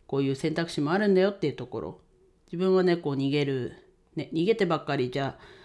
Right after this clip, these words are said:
ちょっと違うかもしれないですけど、逃げるってことも悪いことじゃないと思うので、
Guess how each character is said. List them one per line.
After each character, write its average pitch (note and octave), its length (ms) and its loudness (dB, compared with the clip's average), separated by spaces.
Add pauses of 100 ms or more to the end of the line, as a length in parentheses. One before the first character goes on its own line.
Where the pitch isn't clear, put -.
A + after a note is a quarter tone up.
(160)
ち - 80 -10
ょ - 40 -4
っ - 20 -6
と A#2+ 80 -8
違 B2 220 -2
う B2+ 60 -4
か G#2 120 -10
も F#2 80 -6
し B2 160 -6
れ C#3+ 140 -2
な C#3+ 120 -4
い B2 60 -6
で G#2+ 120 -12
す - 120 -20
け E3+ 120 -4
ど、 G#3+ 340 -2 (1040)
逃 E3 140 2
げ F3 140 8
る D3 80 -2
っ - 20 -16
て C#2+ 120 -8
こ G2+ 120 -8
と G2 140 -8
も D#2 120 -8
悪 A#2+ 180 -6
い A#2+ 40 -10
こ A2+ 140 -10
と A2+ 120 -12
じ B2+ 100 -12
ゃ B2 60 -8
な C3 160 -8
い B2 80 -8
と A2+ 120 -14
思 B2+ 200 -10
う - 20 -10
の C3+ 160 -6
で、 A3 360 -2